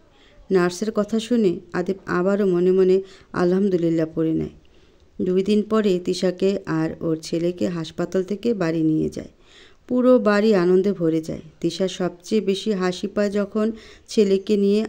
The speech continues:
আদিব দুষ্টুমি করে, তখন আদিবকেও বাচ্চাদের মতো মনে হয়। এবার তিশা সিদ্ধান্ত নেয় ওর বাবাকে ফোন করবে। সব ভেবেচিন্তে তিশা কল করে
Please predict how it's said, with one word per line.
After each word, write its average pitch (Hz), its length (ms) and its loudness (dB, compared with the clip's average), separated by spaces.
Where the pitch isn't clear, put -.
আদিব 175 340 -2
দুষ্টুমি 175 420 0
করে, 156 380 -4
তখন 165 440 -4
আদিবকেও 185 520 -2
বাচ্চাদের 185 440 -2
মতো 175 260 -2
মনে 160 200 0
হয়। 160 200 4
এবার 226 320 10
তিশা 254 300 4
সিদ্ধান্ত 214 520 2
নেয় 240 320 6
ওর 196 160 4
বাবাকে 180 460 4
ফোন 165 280 4
করবে। 160 460 -2
সব 247 380 4
ভেবেচিন্তে 220 760 6
তিশা 190 380 2
কল 185 300 2
করে 185 320 2